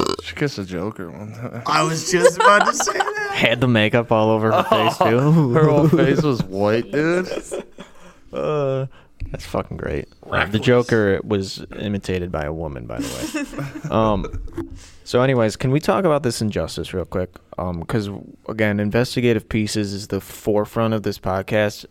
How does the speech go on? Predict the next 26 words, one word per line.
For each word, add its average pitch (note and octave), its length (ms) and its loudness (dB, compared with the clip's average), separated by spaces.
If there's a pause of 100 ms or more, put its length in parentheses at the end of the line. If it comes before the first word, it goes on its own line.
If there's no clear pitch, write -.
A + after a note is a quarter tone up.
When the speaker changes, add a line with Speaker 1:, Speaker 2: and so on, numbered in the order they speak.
Speaker 3:
and, G2 480 0
um, E2 400 -4 (160)
I - 160 -10
just A2+ 260 -4
wanna A2+ 640 -2
get A#2+ 160 -2
to A2+ 80 2
the G2+ 80 0
bottom D2 320 -8
of C#2 80 -12
this, - 160 -12
and G2 100 -6
maybe G2+ 200 -4
you G#2 60 -2
guys G#2+ 200 0
can G#2 100 -6
help G2+ 200 -4
me G2 100 -6
out F2+ 140 -8
figure D#2 260 -8
it C#2+ 60 -10
out, A#1+ 300 -10
okay? G2+ 240 -6 (2250)
How D3 580 2
is G2 180 2
it C2+ 240 -4